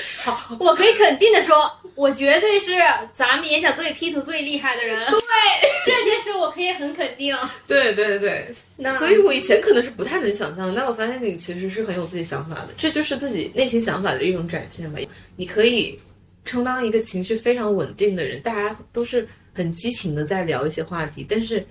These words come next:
Speaker 1: 即使你知道吗，你没有去想，你在那个群体里面，是我觉得你其实是非常自洽的，小喜。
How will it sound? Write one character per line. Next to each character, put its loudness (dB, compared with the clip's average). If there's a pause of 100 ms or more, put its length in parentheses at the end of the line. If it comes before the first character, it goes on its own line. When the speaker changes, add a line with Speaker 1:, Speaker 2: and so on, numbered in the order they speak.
(460)
Speaker 1:
即 2
使 0
你 -4
知 -4
道 2
吗， -2
你 -6
没 -4
有 2
去 -8
想， -6 (400)
你 -6
在 4
那 0
个 4
群 -4
体 -6
里 -6
面， -6 (500)
是 0
我 6
觉 4
得 2 (320)
你 -2
其 -2
实 4
是 -2 (380)
非 8
常 0
自 -8
洽 -6
的， -14
小 -10
喜。 -14